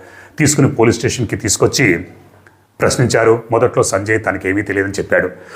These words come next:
కానీ పోలీసులు తమ దగ్గరున్న సీసీ కెమెరాలు ఇవన్నీ బయటపెట్టేసరికి, తమదైన శైలిలో ప్రశ్నించేసరికి సంజయ్ చేసేదేమీ లేక జరిగిన నిజాన్ని ఒప్పుకున్నాడు. తానే జుబేదాని హత్య చేశానని చెప్పాడు. పోలీసులు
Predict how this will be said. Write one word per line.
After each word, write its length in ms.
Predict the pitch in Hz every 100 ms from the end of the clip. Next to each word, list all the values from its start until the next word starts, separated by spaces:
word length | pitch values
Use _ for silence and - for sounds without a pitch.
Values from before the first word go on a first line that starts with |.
| - -
కానీ 220 | 131 131
పోలీసులు 540 | - 117 120 127 95 -
తమ 120 | 120
దగ్గరున్న 340 | 120 113 127
సీసీ 320 | 143 123 107 117
కెమెరాలు 580 | 113 107 107 107 110 107
ఇవన్నీ 360 | 104 98 117
బయటపెట్టేసరికి, 1040 | 110 95 95 95 95 95 104 101 107 87 - - - -
తమదైన 360 | 117 123 131 139
శైలిలో 340 | - 123 117
ప్రశ్నించేసరికి 1000 | 95 104 90 120 - 113 107 104 101 87 - -
సంజయ్ 560 | - 110 117 117 92 90 - - 123
చేసేదేమీ 540 | 110 113 104 104 101
లేక 480 | 98 101 - 87 85 - -
జరిగిన 400 | 98 101 101 101
నిజాన్ని 400 | 95 95 95 95
ఒప్పుకున్నాడు. 640 | 92 85 - 95 92 92 92 - - -
తానే 360 | 101 110 113
జుబేదాని 680 | 98 87 95 98 101 98 101 -
హత్య 200 | 95 - -
చేశానని 320 | 90 98 95
చెప్పాడు. 400 | 92 87 95 87 - - - _ _ - - - - - -
పోలీసులు 600 | 156 156 - 143 92 92